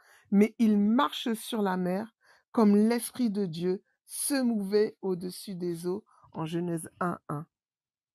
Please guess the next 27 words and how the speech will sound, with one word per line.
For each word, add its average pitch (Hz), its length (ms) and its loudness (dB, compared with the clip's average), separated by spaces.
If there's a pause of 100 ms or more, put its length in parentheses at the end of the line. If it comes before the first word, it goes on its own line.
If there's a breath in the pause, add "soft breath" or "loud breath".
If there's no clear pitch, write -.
(920 soft breath)
Et 196 160 4
au 190 180 4
milieu 240 400 0
du 208 140 -4
bruit 202 320 -2
des 180 140 -2
cris, - 380 -6 (360)
des 170 180 -2
vagues 170 500 -2 (140)
et 185 120 0
du 170 180 -4
vent, 170 280 -4 (840)
et 208 80 -2
par 202 340 2
un 202 100 0 (180)
temps 277 260 0
faiblement 202 840 -2
éclairé, 196 680 0
hein, 220 140 0
puisqu'on 180 560 -6
est 165 40 -2
à 165 80 -2
la 160 100 -4
fin 180 180 -6
de 170 80 -2
la 175 160 -2
nuit, 262 240 -2